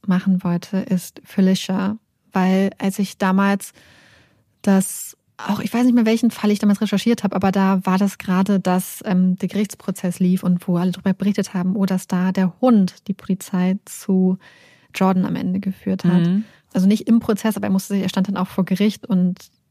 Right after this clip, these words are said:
Speaker 1: da wurde ihm halt mitgeteilt, dass Felicia halt im Animal Shelter war, also im Tierheim. Und ich weiß nicht, was aus ihr geworden ist.
Speaker 2: Mhm.
Speaker 1: Aber ich hoffe ganz dolle, dass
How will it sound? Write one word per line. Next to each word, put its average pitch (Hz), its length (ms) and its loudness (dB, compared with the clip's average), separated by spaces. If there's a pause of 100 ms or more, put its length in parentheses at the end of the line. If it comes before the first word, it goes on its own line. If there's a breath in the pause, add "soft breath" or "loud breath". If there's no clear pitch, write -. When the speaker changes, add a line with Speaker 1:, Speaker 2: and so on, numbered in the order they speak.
Speaker 1:
da 185 220 2
wurde 185 160 2
ihm 185 160 4
halt 190 120 0
mitgeteilt, 185 440 -2
dass 180 140 -6
Felicia 180 480 -2
halt 185 220 -2
im 185 120 0
Animal 180 360 2
Shelter 202 520 -2
war, 233 280 0
also 185 160 -4
im 185 120 -2
Tierheim. 196 680 0
Und - 560 -16
ich 196 80 0
weiß 214 160 2
nicht, 247 180 4
was 233 140 0
aus 196 120 -2
ihr 202 120 -2
geworden 202 480 2
ist. 196 360 -4 (1000 soft breath)
Speaker 2:
Mhm. 180 220 2
Speaker 1:
Aber 185 120 2
ich 220 140 4
hoffe 240 240 2
ganz 214 300 0
dolle, 208 580 2 (340)
dass - 600 -2